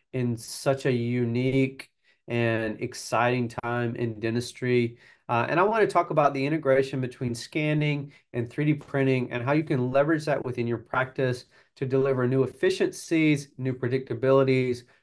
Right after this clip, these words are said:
for, uh, treatments that you're delivering. We'll talk about smile design. We'll talk about occlusal guards. We'll talk about inlays and onlays. It's gonna be a great night.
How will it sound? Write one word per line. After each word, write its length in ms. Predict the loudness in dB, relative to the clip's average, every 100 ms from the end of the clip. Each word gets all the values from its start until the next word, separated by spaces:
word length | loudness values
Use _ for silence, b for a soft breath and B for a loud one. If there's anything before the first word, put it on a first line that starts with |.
| _
for, 380 | -2 0 0 -6 -14 -2
uh, 200 | 0 0
treatments 480 | 0 -2 -2 -4 -2
that 80 |
you're 120 | 0 0
delivering. 720 | 0 0 0 0 0 -2 -4
We'll 100 | -4
talk 220 | -4 -2
about 240 | -2 -2
smile 300 | -2 2 2
design. 480 | 2 0 0 0 -2
We'll 100 | -6
talk 240 | -6 -8
about 260 | -2 -2 -2
occlusal 360 | -6 -2 -2 0
guards. 520 | 2 4 4 2 -2
We'll 120 | -8
talk 220 | -6 -4
about 220 | 0 0
inlays 360 | 0 -2 -2 -4
and 100 | -4
onlays. 540 | -2 -2 -2 -2 -4 -6 b b -8
It's 100 | -2
gonna 180 | 2
be 100 | 2
a 40 | 2
great 320 | 2 2 2
night. 400 | 2 2 0